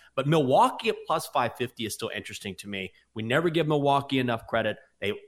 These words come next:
already won a title, and when you talk about the Celtics and Suns, they're sexy, right? They're gonna get a lot of bets. I think that maybe undercuts their value a little bit.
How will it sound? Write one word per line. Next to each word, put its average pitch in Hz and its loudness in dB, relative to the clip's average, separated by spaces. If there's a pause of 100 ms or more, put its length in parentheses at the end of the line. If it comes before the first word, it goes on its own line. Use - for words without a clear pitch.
(100)
already 151 4
won 131 2
a 127 0
title, 113 -2
and 110 -2
when 123 -4
you 123 -2
talk 151 0
about 135 -4
the - -8
Celtics 131 0
and 113 -8
Suns, 123 0
they're 180 2
sexy, - -2
right? 104 0 (240)
They're 120 2
gonna 135 2
get 131 2
a 123 0
lot 123 4
of 117 0
bets. 123 2
I 120 0
think 113 -6
that 113 0
maybe 117 -4
undercuts 117 -4
their 107 -4
value 110 -2
a - -8
little 113 -6
bit. 131 0